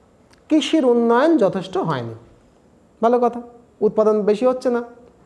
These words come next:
শুধু তাই নয়, বন্টন ব্যবস্থাও খুব একটা আধুনিক না, ভালো না। মানে উৎপাদন হয়েছে, কিন্তু সেটাকে তো ঠিকঠাক করে বন্টন করতে হবে।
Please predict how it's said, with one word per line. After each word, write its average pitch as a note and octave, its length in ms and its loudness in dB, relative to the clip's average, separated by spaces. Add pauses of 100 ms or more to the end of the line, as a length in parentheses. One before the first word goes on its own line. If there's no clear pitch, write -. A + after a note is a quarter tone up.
(800)
শুধু E4+ 220 0
তাই D#4 260 2
নয়, A#3 300 2
বন্টন D4 640 2
ব্যবস্থাও E4 460 0
খুব D4+ 180 0
একটা B3+ 180 2
আধুনিক G3 340 0
না, A#2+ 200 -10
ভালো F#3+ 220 4
না। C#3 140 -2 (840)
মানে B3+ 120 2
উৎপাদন D4 340 2
হয়েছে, D4 340 2
কিন্তু C4+ 300 0 (180)
সেটাকে C#4+ 200 0
তো D#4 80 0 (340)
ঠিকঠাক D4+ 380 -2
করে D#4 140 2
বন্টন B3+ 440 2
করতে F4+ 260 0
হবে। E3+ 220 0